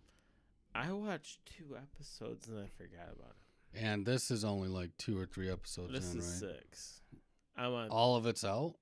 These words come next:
Speaker 1: N-, no, I only watched three. Next one's next week,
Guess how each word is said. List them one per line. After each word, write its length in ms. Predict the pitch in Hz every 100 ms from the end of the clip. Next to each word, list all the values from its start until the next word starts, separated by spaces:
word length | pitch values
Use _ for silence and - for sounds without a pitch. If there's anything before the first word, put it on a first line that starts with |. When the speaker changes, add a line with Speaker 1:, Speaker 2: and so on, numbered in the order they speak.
| _ - -
Speaker 1:
N-, 60 | 123 _ _
no, 400 | 123 120 110 92 98 107
I 100 | 113
only 180 | 117
watched 380 | 113 101 90 - -
three. 380 | 95 92 71 - _ _ _ _ _ _ _ -
Next 320 | 110 110 -
one's 240 | 117 95 85 92
next 320 | 95 - - 92
week, 260 | 92 90